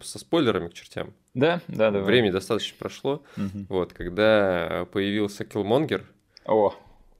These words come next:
Speaker 1: господи, просто весь зал взорвался. Большой аймаксовский зал взорвался, э, аплодисментами. И я вот реально такого давно не чувствовал.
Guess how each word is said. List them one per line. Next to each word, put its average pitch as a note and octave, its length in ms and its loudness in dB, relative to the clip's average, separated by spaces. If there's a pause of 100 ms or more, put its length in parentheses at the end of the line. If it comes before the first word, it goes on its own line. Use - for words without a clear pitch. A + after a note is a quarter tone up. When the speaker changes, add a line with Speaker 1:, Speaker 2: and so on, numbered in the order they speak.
(340)
Speaker 1:
господи, F#2 880 0
просто A#2 260 -2
весь G#2 200 4
зал G2+ 220 6 (100)
взорвался. F2 600 -2
Большой F#2+ 560 2
аймаксовский G2+ 640 0
зал F#2 200 0
взорвался, F2+ 580 -2
э, F2 540 -4
аплодисментами. F#2+ 960 -2
И - 100 -10
я G2 160 4
вот G#2 240 2
реально G2 260 0
такого F#2+ 320 -4
давно F2 280 0
не E2+ 100 -6
чувствовал. - 480 -14